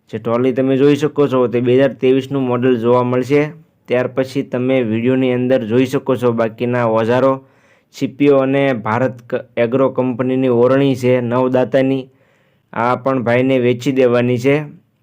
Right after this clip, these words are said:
આ બધું આખો સેટ ભાઈને એક સાથે વેચવાનો છે.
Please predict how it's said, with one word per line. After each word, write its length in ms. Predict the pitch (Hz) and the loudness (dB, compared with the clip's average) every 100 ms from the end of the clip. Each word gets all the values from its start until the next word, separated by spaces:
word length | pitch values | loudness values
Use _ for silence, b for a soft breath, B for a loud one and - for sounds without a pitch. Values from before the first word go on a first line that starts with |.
| _ | _
આ 160 | - 135 | -4 -2
બધું 440 | 139 135 156 151 | 0 2 2 2
આખો 240 | 139 147 147 | 2 0 0
સેટ 240 | 127 143 | 2 0
ભાઈને 300 | 120 135 139 | 2 2 2
એક 80 | 139 | 0
સાથે 360 | 131 123 147 | -2 -2 2
વેચવાનો 520 | 139 131 - 127 127 120 | 4 2 0 -2 -2 -4
છે. 180 | 120 | -2